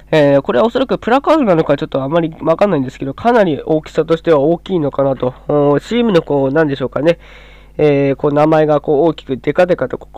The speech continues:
掲げ、掲げられてるかなという感じでございます。で、おそらくこのチームさんの踊り手っていうのがこの手前の方で踊ってるところまで多分繋がってるっていう感じなのかなと思いますけどね。えー、こんな感じでも、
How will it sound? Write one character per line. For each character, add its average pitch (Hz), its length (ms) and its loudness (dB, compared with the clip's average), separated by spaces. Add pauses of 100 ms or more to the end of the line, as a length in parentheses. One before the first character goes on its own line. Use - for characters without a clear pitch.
掲 156 220 -2
げ、 156 120 4
掲 160 380 -2
げ 156 120 2
ら 160 100 4
れ 156 80 0
て 131 140 -8
る 131 80 -8
か - 120 -12
な 160 140 0
と - 140 -8
い 131 60 -6
う 131 60 -10
感 139 200 -2
じ 127 80 -8
で 127 80 -12
ご 135 120 -6
ざ 143 100 -4
い 143 40 -4
ま 139 140 -6
す。 - 240 -10 (720)
で、 220 260 2 (140)
お 240 100 0
そ 311 100 0
ら 381 120 2
く 247 260 2
こ 233 140 0
の 240 800 6
チ 262 160 -6
ー 247 100 -2
ム 254 80 2
さ 254 160 2
ん 254 60 0
の 233 140 4
踊 220 220 4
り 208 60 -16
手 233 120 -2
っ 233 40 -4
て 240 120 -2
い - 20 2
う - 20 0
の 208 80 2
が 165 140 4
こ 170 140 0
の 151 100 2
手 190 180 -2
前 196 200 4
の 185 320 4
方 208 200 0
で 160 80 0
踊 160 240 2
っ - 20 -20
て 175 120 -2
る 165 80 -2
と 190 100 -6
こ 180 120 -4
ろ 175 80 0
ま 143 120 0
で 131 140 -6
多 165 140 -2
分 143 100 -6
繋 175 260 0
が 175 120 2
っ - 20 -16
て - 200 -8
る 165 100 -2
っ 160 40 -2
て - 140 -8
い 147 60 0
う 147 40 -2
感 160 240 0
じ 147 100 -10
な 165 120 2
の 143 100 -2
か 139 140 -2
な 147 120 -2
と 139 120 -6
思 147 220 -2
い 151 40 -2
ま 147 120 -2
す - 100 -12
け 131 80 -8
ど 139 80 -2
ね。 139 140 -4 (1200)
え 165 140 0
ー、 156 40 0
こ 196 140 -2
ん - 20 -4
な 220 80 2
感 214 160 2
じ 214 60 0
で 226 100 2
も、 180 200 2